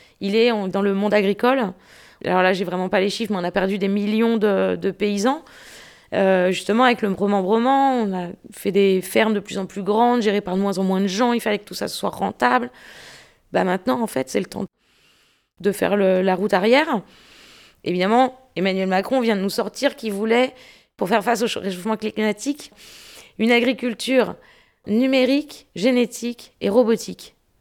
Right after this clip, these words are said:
Bah, nous, on pense qu'il faut plutôt une agriculture avec des êtres humains, en fait. Et je pense qu'il y a beaucoup de gens qui sont, euh, dans des bullshit jobs, dans des boulots qui servent à rien. Enfin, on a beaucoup de cas, hein, de gens qui tombent en burn-out ou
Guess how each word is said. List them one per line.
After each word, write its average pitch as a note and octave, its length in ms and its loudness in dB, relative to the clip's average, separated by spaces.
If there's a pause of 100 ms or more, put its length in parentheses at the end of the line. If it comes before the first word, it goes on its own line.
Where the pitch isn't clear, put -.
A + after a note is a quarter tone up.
(140)
Bah, F#3+ 240 4
nous, B3+ 260 2
on D4+ 140 4
pense C#4 300 2
qu'il A3+ 180 4
faut A3+ 120 0
plutôt F#3+ 260 -2
une A#3+ 120 2
agriculture G3 380 0
avec A3 140 0
des D#3+ 160 0
êtres A3+ 160 -2
humains, A#3+ 180 -2
en G#3 80 -6
fait. - 320 -14 (800)
Et G#3 160 2
je G3 100 -2
pense C4 160 0
qu'il C4+ 60 2
y A3+ 40 8
a - 20 0
beaucoup A3 240 -4
de G3+ 60 -6
gens B3+ 340 0
qui - 140 -12
sont, A#3+ 200 -2
euh, G3+ 200 2
dans F#3+ 120 -4
des G3 120 0
bullshit G3+ 360 -4
jobs, C4 320 4 (440)
dans G3+ 100 0
des G3 100 -2
boulots G#3 240 -2
qui - 120 -6
servent G3+ 200 0
à G3 100 2
rien. C4+ 440 2 (800)
Enfin, G3+ 220 -2
on G2 80 2
a F#3 80 2
beaucoup G#3 400 -2
de E3 140 -4
cas, D#4 220 2
hein, C#4 140 2
de A#3 140 2
gens A3 180 2
qui - 180 -10
tombent G3+ 180 0
en F#3+ 100 0
burn-out G3+ 560 0
ou G3 80 -4